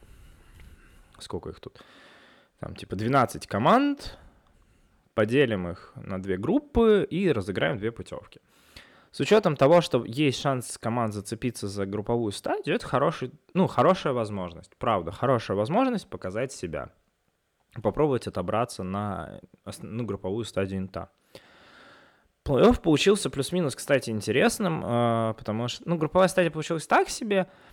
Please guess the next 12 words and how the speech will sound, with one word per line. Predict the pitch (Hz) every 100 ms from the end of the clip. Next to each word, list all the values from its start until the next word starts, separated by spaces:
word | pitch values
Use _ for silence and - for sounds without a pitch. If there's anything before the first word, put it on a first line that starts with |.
| _ -
а | 127
вот | 170
групповая | 135 123 117 151
стадия, | 151 127 139 - 110
а |
вот | 113 -
плей-офф | 123 170 -
уже | 117 139
получился | 110 - 143 -
таким | 113 - 92
интересным, | 95 - 170 226 170 135
и | 117 107